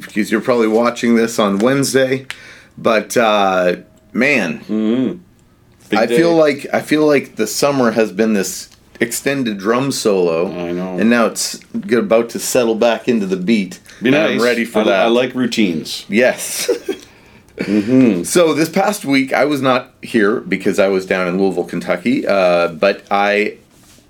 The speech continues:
Speaker 1: hear that Pastor Bob brought us a message. Almost finished the Old Testament. We're in the
Speaker 2: Yeah.
Speaker 1: book of Zechariah.
Speaker 2: We
Speaker 1: And
Speaker 2: gave away two Tim Hortons, uh, cards for people who had recited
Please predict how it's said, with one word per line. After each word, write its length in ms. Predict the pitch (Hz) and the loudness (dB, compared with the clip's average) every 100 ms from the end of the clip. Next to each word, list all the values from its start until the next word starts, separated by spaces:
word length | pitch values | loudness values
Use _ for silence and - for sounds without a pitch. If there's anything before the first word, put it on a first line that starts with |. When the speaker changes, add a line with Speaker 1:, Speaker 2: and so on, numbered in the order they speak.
| _ _ - | _ _ -20
Speaker 1:
hear 360 | - 104 123 | -4 0 2
that 260 | 107 87 87 | 2 0 -2
Pastor 380 | 107 98 - 90 | -4 -6 -4 -4
Bob 340 | 85 85 101 | 2 2 4
brought 220 | 98 95 | 4 4
us 160 | 95 - | 2 -2
a 80 | 92 | -2
message. 640 | 92 98 - 127 127 - - - - - - - | -2 -2 2 0 0 -10 -16 -20 -20 -20 -20 -4
Almost 520 | 135 175 226 220 202 - | 2 4 6 4 2 0
finished 640 | 190 185 113 - - - _ | 0 2 0 -2 -8 -14 _
the 120 | 110 131 | 2 4
Old 220 | 131 127 | 4 4
Testament. 600 | 143 143 - 95 - - | 2 0 -4 -6 -6 0
We're 120 | 120 | 2
in 120 | 135 | 4
the 60 | 123 | 4
Speaker 2:
Yeah. 80 | 123 | 4
Speaker 1:
book 240 | 143 143 | 2 0
of 200 | 117 110 | 0 0
Zechariah. 880 | 101 120 123 120 110 117 113 87 90 - - - - - - - - - | 0 0 0 2 4 4 4 2 0 -6 -20 -20 -20 -20 -20 -20 -10 0
Speaker 2:
We 60 | |
Speaker 1:
And 180 | 110 107 | 2 4
Speaker 2:
gave 180 | 139 143 | 4 2
away 200 | 127 117 | 2 2
two 400 | 117 135 131 117 | 2 2 4 2
Tim 460 | 113 113 113 110 - | 0 2 2 0 0
Hortons, 680 | 101 110 110 104 98 - - - - - - | 0 0 0 -2 -2 -6 -14 -20 -20 -20 -10
uh, 280 | 90 92 92 90 | -4 0 0 0
cards 600 | 104 85 80 78 - - _ - | 0 0 -2 -6 -12 -14 _ -14
for 120 | 90 | -6
people 320 | 110 101 95 | -4 -2 -4
who 280 | 101 92 90 | -6 -6 -8
had 300 | 101 90 - | -2 -2 -2
recited 680 | 98 - 113 110 92 85 | -2 2 0 -2 -6 -10